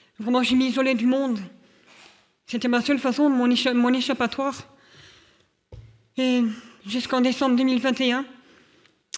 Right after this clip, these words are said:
quand mon père est décédé chez les Mormons, j'ai appris, euh, bon, j'ai appris que c'était une secte, mais mon, j'ai abandonné complètement la prière, j'ai abandonné, j'ai tout abandonné. Et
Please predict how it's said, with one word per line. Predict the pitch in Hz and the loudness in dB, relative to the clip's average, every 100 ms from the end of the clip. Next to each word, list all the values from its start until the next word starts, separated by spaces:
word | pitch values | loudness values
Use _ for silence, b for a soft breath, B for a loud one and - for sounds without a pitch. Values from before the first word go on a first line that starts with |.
| - _ _ _ _ _ | -18 _ _ _ _ _
quand | 247 | -2
mon | 247 254 | 0 0
père | 269 | -2
est | 247 | 0
décédé | 233 226 247 247 269 - | -2 0 0 0 -2 -6
chez | - | -2
les | 247 | 0
Mormons, | 247 247 247 269 - _ _ _ _ _ _ _ - - B B B B B B _ _ - | 0 0 0 -4 -10 _ _ _ _ _ _ _ -20 -18 B B B B B B _ _ -10
j'ai | 208 247 | -2 -2
appris, | 247 240 269 233 | -2 -2 -2 0
euh, | 220 196 - - _ _ _ _ _ b b b b - | -2 -6 -14 -20 _ _ _ _ _ b b b b -6
bon, | 233 | -4
j'ai | 220 | -2
appris | 233 262 | -2 -2
que | 247 | -4
c'était | 226 | 0
une | 233 | 0
secte, | - 247 247 | 0 0 2
mais | 233 | 2
mon, | 226 226 196 - | 2 -2 -4 -10
j'ai | 185 233 | -4 0
abandonné | 240 247 247 254 262 | 2 2 2 2 0
complètement | 262 247 247 240 | -2 0 0 0
la | 226 | -2
prière, | 233 240 240 226 | -4 -2 0 0
j'ai | 202 | -2
abandonné, | 233 226 233 240 208 | -2 0 0 0 -2
j'ai | 208 233 | -4 -4
tout | - 294 | 0 0
abandonné. | 269 233 220 220 208 - B B B B B B B B _ _ _ _ _ _ _ - | 0 -2 0 -2 -4 -10 B B B B B B B B _ _ _ _ _ _ _ -4
Et | 240 226 | 0 0